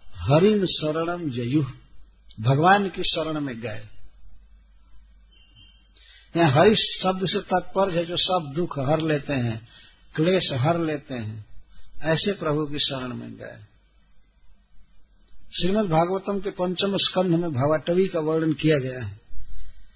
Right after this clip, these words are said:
तो उसमें एक श्लोक में यह वर्णन आता है कि यह बनियों का समुदाय जीव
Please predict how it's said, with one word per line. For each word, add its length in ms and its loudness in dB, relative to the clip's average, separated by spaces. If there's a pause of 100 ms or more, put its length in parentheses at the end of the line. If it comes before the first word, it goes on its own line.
(460)
तो 180 0
उसमें 500 0 (2250)
एक 200 2
श्लोक 400 4
में 140 0
यह 80 4
वर्णन 440 2
आता 300 4
है 200 2 (2000)
कि 180 4
यह 160 6 (640)
बनियों 460 6
का 140 0
समुदाय 680 2
जीव 520 4